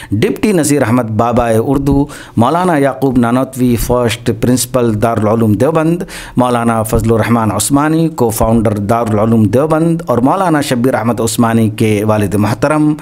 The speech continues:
अहमद अली सहारनपुरी, मशहूर मुहद्दिस और मुसन्निफ़ वगैरह वगैरह का नाम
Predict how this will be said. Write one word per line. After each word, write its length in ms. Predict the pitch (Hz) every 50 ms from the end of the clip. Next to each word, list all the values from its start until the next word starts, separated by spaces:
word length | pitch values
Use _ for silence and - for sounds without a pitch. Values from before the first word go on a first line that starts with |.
| - - - - - - - - - - - -
अहमद 340 | - 151 165 170 170 135 139
अली 220 | 131 131 131 120
सहारनपुरी, 920 | 117 - 120 107 120 120 120 113 110 110 143 151 165 165 180 180 180 190 -
मशहूर 380 | 135 123 113 - - 120 117 104
मुहद्दिस 640 | 107 101 - 139 131 127 123 127 123 120 - - -
और 140 | 123 113 104
मुसन्निफ़ 520 | 104 104 - - 123 120 117 110 - 107
वगैरह 320 | 104 110 104 113 110 104
वगैरह 300 | 101 104 107 104 98 98 95
का 180 | - - 98 98
नाम 380 | 98 104 104 101 98 92 90